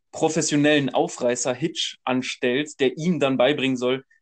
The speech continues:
wie man Frauen zu behandeln hat, damit sie ihm irgendwann unterwürfig werden, damit sie ihm irgendwann um den Hals fallen. Also er soll wirklich, er, er,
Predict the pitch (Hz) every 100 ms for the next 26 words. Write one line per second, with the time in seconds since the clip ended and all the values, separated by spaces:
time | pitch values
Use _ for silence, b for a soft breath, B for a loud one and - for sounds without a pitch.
0 | _ 143 151 143 135 - 131 143 143 131
1 | 117 135 135 123 127 127 - 120 127 117
2 | 127 139 - 139 139 127 135 131 123 120
3 | 113 135 131 120 120 120 143 - 117 120
4 | - 247 285 254 139 139 127 135 131 127
5 | 120 120 b b b _ - 175 160 139
6 | 131 131 131 - 123 120 123 117 - 120
7 | 120 107 123 127 139 135 131 - _ _
8 | _ _ _ _ 131 131 151 151